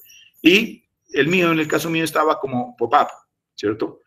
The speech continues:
Entonces, simplemente llega usted y busca Docket, que sí, eh, quiere decir asegurarlo, eh, eh, fijarlo,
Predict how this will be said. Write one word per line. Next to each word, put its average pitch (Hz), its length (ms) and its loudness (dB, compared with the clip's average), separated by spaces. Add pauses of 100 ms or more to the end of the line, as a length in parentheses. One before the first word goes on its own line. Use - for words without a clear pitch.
Entonces, 139 500 -8
simplemente 139 540 -2
llega 135 200 4
usted 151 320 4
y 127 80 -2
busca 139 420 0 (160)
Docket, 151 400 4 (520)
que 107 180 2
sí, 135 400 -4
eh, 113 360 6
quiere 131 220 6
decir 131 460 4 (220)
asegurarlo, 127 880 2
eh, 110 380 0 (600)
eh, 104 340 2
fijarlo, 131 680 0